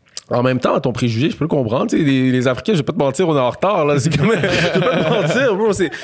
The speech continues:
euh, on, tu sais, la, la, la vie est chill, la vie est relax, il y a moins de stress, tu sais, c'est de penser de comme tout de suite maintenant,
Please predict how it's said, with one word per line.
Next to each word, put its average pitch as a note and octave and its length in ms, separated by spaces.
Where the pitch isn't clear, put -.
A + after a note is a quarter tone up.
euh, C#3+ 100
on, C#3+ 760
tu E3+ 140
sais, D#3+ 60
la, C#3 220
la, C#3 220
la C3+ 120
vie F#3+ 180
est C#3 120
chill, G#3 340
la B2 140
vie D#3 140
est D3 120
relax, C3 340
il C3 40
y - 40
a - 20
moins D3+ 200
de C#3+ 60
stress, C#3+ 360
tu - 60
sais, D#3 100
c'est - 120
de - 40
penser A#2+ 340
de A#2+ 100
comme G#2 220
tout C#3 100
de A#2 60
suite - 220
maintenant, B2 460